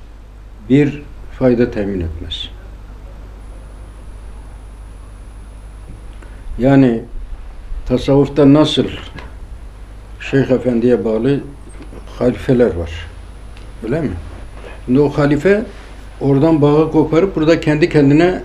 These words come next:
bir merciiyet tasavvur etmeye başlarsa bağı koparır oradan, o irtibat kesilir onun. Bütün silsile, bütün iş silsilelerinde öyledir. Yani şurada,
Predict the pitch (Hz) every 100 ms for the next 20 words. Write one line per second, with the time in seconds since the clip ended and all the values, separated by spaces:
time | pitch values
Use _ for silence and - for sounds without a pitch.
0 | - 127 151 135 - 131 139 127 135 143
1 | 139 160 156 123 - 107 104 104 110 107
2 | 101 107 - 185 - 208 277 - - -
3 | - - - - - - - - - -
4 | - - - 101 107 127 151 147 139 139
5 | 135 98 80 78 85 90 95 - - 120
6 | 107 120 123 - 117 - 87 82 - 82
7 | - - - - - - - - - -
8 | - - - - - - - 311 - -
9 | - 117 117 127 - - - 110 - 104
10 | 101 - - 107 98 92 85 87 82 85
11 | 87 85 - - - - - - - -
12 | - - - - - 143 147 147 139 -
13 | - - - - - - 165 175 143 139